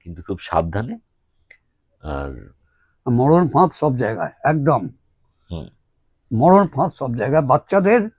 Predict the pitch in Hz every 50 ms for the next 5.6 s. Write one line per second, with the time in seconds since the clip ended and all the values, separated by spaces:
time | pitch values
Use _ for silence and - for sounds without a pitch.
0 | _ _ _ _ _ _ _ _ _ _ _ - 139 175 170 - - 190 208 175
1 | 131 120 110 131 143 139 110 98 101 110 107 87 76 - _ _ _ _ - 117
2 | - _ - 147 147 147 131 127 135 151 170 139 127 113 139 143 - - 120 147
3 | 180 175 113 85 - - _ _ _ _ _ _ _ _ _ _ _ - 135 -
4 | - _ 139 107 98 101 113 117 135 120 - 104 110 120 - 180 175 202 139 104
5 | 95 95 98 104 135 120 - - - - - -